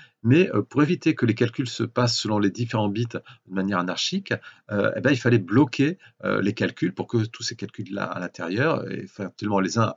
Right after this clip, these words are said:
avec les autres, euh, soient, euh, cohérents et, et en bloc avec de la mémoire. Donc la mémoire, elle est bloquée par l'horloge. L'horloge, elle est faite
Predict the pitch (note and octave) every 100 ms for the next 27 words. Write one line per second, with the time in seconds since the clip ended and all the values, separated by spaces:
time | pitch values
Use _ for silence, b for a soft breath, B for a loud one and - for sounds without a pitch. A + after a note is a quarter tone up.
0 | _ F#2+ - F2 A#2+ D#3+ - - b b
1 | G2+ G2+ - B2+ C3+ A2+ F#2+ - F#2+ A2+
2 | C3+ - _ _ _ _ - G2+ G2 -
3 | F#2 F#2 F#2+ F2+ F#2 C3 C3+ A2+ G#2+ G2
4 | F2+ - - - - G#2 G#2 G2+ D#2 D#2+
5 | F2+ - - - A2+ F3 A#2 F2 G#2 G#2+
6 | F2+ F2 - A2+